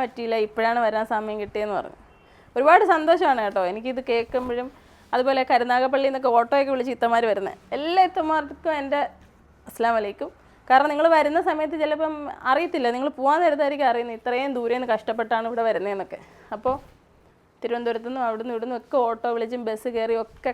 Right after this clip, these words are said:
കഷ്ടപ്പെട്ട് റൂബീസ് ഹിജാബ്സിലേക്ക് വരുന്ന എല്ലാ പ്രിയപ്പെട്ട-, പ്പെട്ടവർക്കും ഒരുപാട് നന്ദിയുണ്ട്. നിങ്ങളുടെ ഈ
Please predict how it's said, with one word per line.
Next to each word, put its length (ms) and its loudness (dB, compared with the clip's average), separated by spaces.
കഷ്ടപ്പെട്ട് 500 -6
റൂബീസ് 360 -6
ഹിജാബ്സിലേക്ക് 480 -6
വരുന്ന 160 -8
എല്ലാ 400 2
പ്രിയപ്പെട്ട-, 440 -2
പ്പെട്ടവർക്കും 520 -2
ഒരുപാട് 380 8
നന്ദിയുണ്ട്. 360 -2
നിങ്ങളുടെ 340 -2
ഈ 20 -4